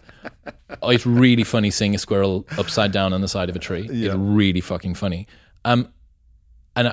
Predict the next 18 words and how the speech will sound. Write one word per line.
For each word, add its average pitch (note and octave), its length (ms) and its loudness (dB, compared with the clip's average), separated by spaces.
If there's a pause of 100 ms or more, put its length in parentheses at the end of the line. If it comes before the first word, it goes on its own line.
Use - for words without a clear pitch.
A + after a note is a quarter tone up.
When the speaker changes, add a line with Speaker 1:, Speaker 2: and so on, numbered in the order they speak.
(140)
Speaker 1:
I A#2+ 40 0
re-, A#2+ 320 4
I, A2 260 -4
I A2+ 40 2
think C3 260 -2
that A#2 60 -2
that's G#2+ 180 -4
a, G#2 200 -2
a G#2 120 0
very, G#2+ 340 0
very G2 200 -2
good F#2+ 180 -6
point, F2+ 280 -6 (380)
that F2+ 140 -2
trying G#2+ 320 0
to G2+ 100 -6
find F#2 680 -2 (460)
humor, G2 600 0